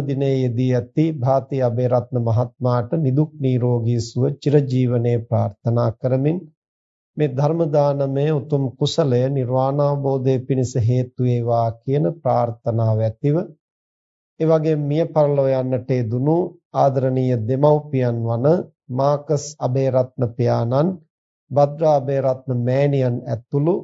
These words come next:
පරම්පරාවේ මිය පරලෝකීය සියලු ඥාති හිත මිත්‍රාදීන්ට පුණ්‍යානුමෝදනා කරමින්,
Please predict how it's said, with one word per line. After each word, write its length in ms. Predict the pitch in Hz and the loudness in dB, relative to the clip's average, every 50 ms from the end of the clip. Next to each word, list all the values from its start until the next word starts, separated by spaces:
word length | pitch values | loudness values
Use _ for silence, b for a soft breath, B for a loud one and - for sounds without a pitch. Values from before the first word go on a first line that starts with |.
| - _ _ | -8 _ _
පරම්පරාවේ 840 | - 135 135 139 139 131 120 - 135 127 131 127 123 117 139 147 156 | -2 0 0 0 0 -2 -4 -2 -2 0 0 0 0 0 -2 -2 -2
මිය 240 | 151 135 135 135 135 | -2 -2 0 -2 -2
පරලෝකීය 680 | 131 - 135 127 127 123 123 123 123 117 113 113 123 120 | -2 -2 0 0 2 2 2 0 0 0 0 0 -2 -2
සියලු 420 | - - - - 151 160 151 156 143 | -2 -4 -4 -2 0 0 2 0 0
ඥාති 480 | 135 131 131 127 127 127 - 127 113 | -2 -2 -2 0 -2 -2 -2 -2 -2
හිත 180 | 117 113 117 123 | -2 -2 -2 -2
මිත්‍රාදීන්ට 880 | 117 123 107 - _ - 127 123 123 113 113 123 120 117 110 107 110 | -2 -2 -4 -8 _ -2 0 0 0 0 -2 -2 -2 -2 -2 -4 -6
පුණ්‍යානුමෝදනා 1040 | - _ - 147 151 147 143 131 127 120 117 113 113 110 110 101 107 110 107 110 110 110 | -6 _ -4 -2 0 2 2 0 0 0 -2 -2 0 0 0 -2 -2 -2 -2 -2 -2 -4
කරමින්, 480 | - - - 127 139 143 143 160 170 | -6 -4 -2 0 0 2 2 0 0